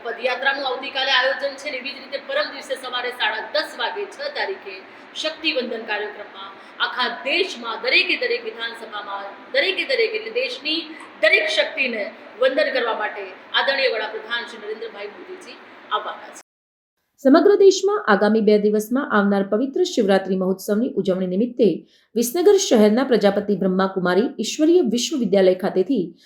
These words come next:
Speaker 2: આજે તારીખ પાંચ બે બે હજાર ચોવીસને મંગળવારના રોજ બપોરે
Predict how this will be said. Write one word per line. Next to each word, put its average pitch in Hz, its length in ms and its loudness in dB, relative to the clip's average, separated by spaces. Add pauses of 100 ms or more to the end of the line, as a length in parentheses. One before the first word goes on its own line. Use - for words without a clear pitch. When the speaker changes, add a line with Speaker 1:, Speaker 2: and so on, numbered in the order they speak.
(200)
Speaker 2:
આજે 202 180 6
તારીખ 208 360 4
પાંચ 233 320 4
બે 320 120 4
બે 269 140 6
હજાર 196 300 4
ચોવીસને 190 480 2
મંગળવારના 190 520 2
રોજ 180 260 0
બપોરે 240 340 6